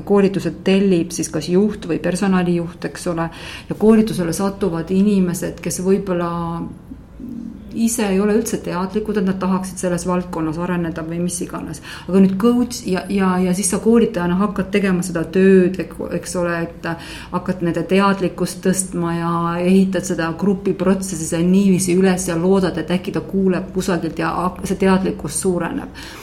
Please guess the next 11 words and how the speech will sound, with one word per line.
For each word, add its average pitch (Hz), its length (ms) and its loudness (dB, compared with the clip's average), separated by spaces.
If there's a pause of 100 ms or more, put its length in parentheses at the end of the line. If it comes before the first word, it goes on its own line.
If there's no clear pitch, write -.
(600)
Äh, 175 480 2
et 175 100 0
koolitusel 202 640 4
on 202 260 4
võimalik 170 480 2
siis - 180 -6
tegelikult 170 580 0
töötada 175 580 -2 (880)
ka - 200 -2
inimestega, 160 720 2
kes, 156 280 -2